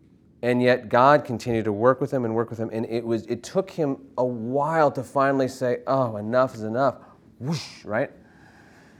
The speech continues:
He was slow to anger over those, what you would say, personal offenses, okay? Not always, not always. He was sometimes swift, depending on the situation, but <clears throat> that's how I,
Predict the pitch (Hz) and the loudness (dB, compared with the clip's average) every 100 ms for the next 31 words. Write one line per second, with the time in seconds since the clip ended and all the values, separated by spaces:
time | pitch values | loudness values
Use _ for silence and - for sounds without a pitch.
0 | - - - _ - 147 131 131 - 147 | -20 -20 -20 _ -10 0 0 0 -2 6
1 | 160 180 185 185 147 156 175 139 123 127 | 10 10 8 6 2 4 4 6 4 4
2 | 127 127 120 - - 117 117 127 127 127 | 4 2 2 -2 -12 -6 -2 2 2 2
3 | 117 113 - 151 - 123 107 107 139 143 | -2 -2 -2 -4 -2 -2 -2 -2 -4 -4
4 | 82 - - _ _ _ - 107 120 - | -10 -20 -20 _ _ _ -10 -10 -10 -18
5 | - _ _ _ _ _ _ _ _ _ | -20 _ _ _ _ _ _ _ _ _
6 | _ _ _ 131 147 147 160 113 123 127 | _ _ _ 6 10 10 10 4 0 2
7 | 127 120 117 110 - - - - - 127 | 4 2 0 -6 -6 -18 -20 -20 -8 -4
8 | 123 107 - 123 131 - 104 110 110 101 | -2 -2 -2 2 2 0 -4 -2 0 -4
9 | 95 - 101 110 101 98 90 85 - - | -6 -12 -4 -2 -2 -6 -8 -10 -14 -20
10 | - - - - - - - 262 220 147 | -20 -20 -20 -20 -20 -20 0 6 8 6
11 | 110 98 151 180 151 156 139 | 0 6 6 10 10 10 8